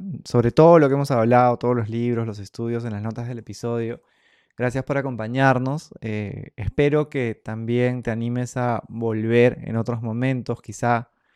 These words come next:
por acá o por allá nos podemos volver a encontrar para que siga esta conversación que estoy seguro que nos puede llevar por lugares fascinantes también.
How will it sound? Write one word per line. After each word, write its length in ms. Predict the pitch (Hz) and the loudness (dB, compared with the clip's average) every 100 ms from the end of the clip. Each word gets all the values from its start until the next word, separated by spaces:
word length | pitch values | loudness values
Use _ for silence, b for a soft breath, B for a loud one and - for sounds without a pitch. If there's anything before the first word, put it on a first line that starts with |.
| _ _ _ | _ _ _
por 160 | - 104 | -6 -4
acá 300 | 107 131 135 | 4 6 6
o 80 | 127 | 4
por 120 | 110 | 0
allá 200 | 113 123 | 0 -2
nos 140 | 120 | -4
podemos 300 | - 107 117 | -8 -8 -6
volver 260 | 120 107 110 | -6 -4 -6
a 40 | |
encontrar 480 | 120 107 101 113 120 | -6 -10 -6 -4 -4
para 220 | 120 117 | -4 -6
que 340 | 110 107 95 - | -8 -10 -10 -14
siga 580 | - 127 123 120 113 - | -6 -2 0 -2 -4 -8
esta 240 | - - 110 | -12 -8 -6
conversación 600 | 117 110 101 95 110 110 | -6 -6 -8 -8 -8 -8
que 60 | |
estoy 160 | 104 107 | -10 -10
seguro 300 | 110 107 107 | -6 -6 -4
que 100 | 107 | -6
nos 120 | 98 | -8
puede 200 | - 104 | -6 -6
llevar 200 | 104 101 | -4 -6
por 160 | - 107 | -8 -8
lugares 300 | 101 98 101 | -6 -6 -8
fascinantes 560 | 104 - 95 90 101 | -10 -8 -10 -10 -14
también. 340 | - 87 85 | -14 -14 -14